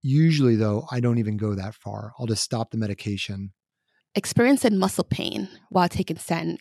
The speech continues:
Speaker 2: would that be, is that sufficient for the patient to stop taking the medication if it's, like, mild symptoms?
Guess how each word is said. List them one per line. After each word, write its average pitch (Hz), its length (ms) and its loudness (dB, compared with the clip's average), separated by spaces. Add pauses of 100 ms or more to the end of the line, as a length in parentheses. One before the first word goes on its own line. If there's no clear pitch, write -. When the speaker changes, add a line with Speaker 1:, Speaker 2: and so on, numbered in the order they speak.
Speaker 2:
would 185 220 2
that 196 240 6
be, 196 400 2 (220)
is 185 120 2
that 196 120 6
sufficient 185 760 -2
for 190 240 4
the 185 100 0
patient 175 400 -2
to 175 60 -4
stop - 280 -2
taking 170 280 -4
the 170 60 -2
medication 165 640 -4
if 170 140 -2
it's, - 180 -6
like, 170 140 0
mild 165 420 -2
symptoms? - 580 -10